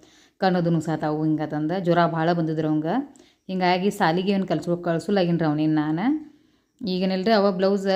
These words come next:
ಹೊಲಿಬೇಕತ್ತಂದ ನೋಡ್ರಿ. ಹ್ಮ್, ಮುಂಜಾನೆ ಕ-, ಆ, ಬೇಗ ಮುಗಿಸ್ತಾನಂದ್ರೂ ಹನ್ನೊಂದುವರೆ ಆಗಿತ್ರಿ ಟೈಮ್.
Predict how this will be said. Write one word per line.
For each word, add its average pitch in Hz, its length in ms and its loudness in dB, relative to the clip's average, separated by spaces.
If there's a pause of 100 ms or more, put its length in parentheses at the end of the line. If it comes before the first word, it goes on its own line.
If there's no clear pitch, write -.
(360)
ಹೊಲಿಬೇಕತ್ತಂದ 175 600 0
ನೋಡ್ರಿ. 170 320 0
ಹ್ಮ್, 170 560 -2
ಮುಂಜಾನೆ 190 480 2
ಕ-, 160 420 -2 (240)
ಆ, 156 180 -10 (160)
ಬೇಗ 180 360 2
ಮುಗಿಸ್ತಾನಂದ್ರೂ 214 540 2
ಹನ್ನೊಂದುವರೆ 190 640 2
ಆಗಿತ್ರಿ 170 280 -4
ಟೈಮ್. 151 340 -4